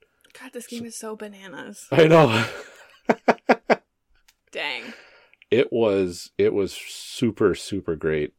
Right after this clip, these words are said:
Speaker 2: Um, oh my goodness. Yeah, there was, uh, my, my wife played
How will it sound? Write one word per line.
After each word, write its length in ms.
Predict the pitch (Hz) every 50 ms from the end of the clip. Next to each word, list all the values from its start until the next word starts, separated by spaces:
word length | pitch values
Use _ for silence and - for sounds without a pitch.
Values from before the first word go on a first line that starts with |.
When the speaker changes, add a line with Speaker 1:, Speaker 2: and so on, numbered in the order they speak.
| - -
Speaker 2:
Um, 580 | - 82 85 82 80 80 78 76 73 73 78 - _ _ _ _ _ _ _ _ _ _ -
oh 100 | 87 85
my 140 | 80 76 73
goodness. 420 | 73 85 78 76 71 73 - -
Yeah, 180 | - - 87 85
there 140 | 80 90 95
was, 260 | 98 90 - - -
uh, 280 | 85 82 85 78 73 - -
my, 220 | 92 101 92 87
my 180 | - - 92 92
wife 280 | 85 85 95 110 - -
played 300 | - 92 82 85 107